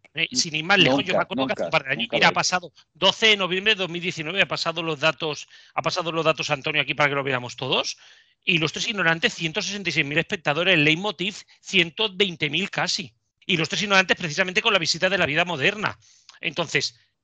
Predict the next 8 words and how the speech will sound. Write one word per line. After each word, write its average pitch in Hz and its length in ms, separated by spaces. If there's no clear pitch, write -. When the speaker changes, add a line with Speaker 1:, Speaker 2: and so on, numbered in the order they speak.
Speaker 1:
había 190 680
programación 170 680
que 160 140
funcionaba, 127 720
había 123 280
programación 165 400
que 180 80
funcionaba, 165 560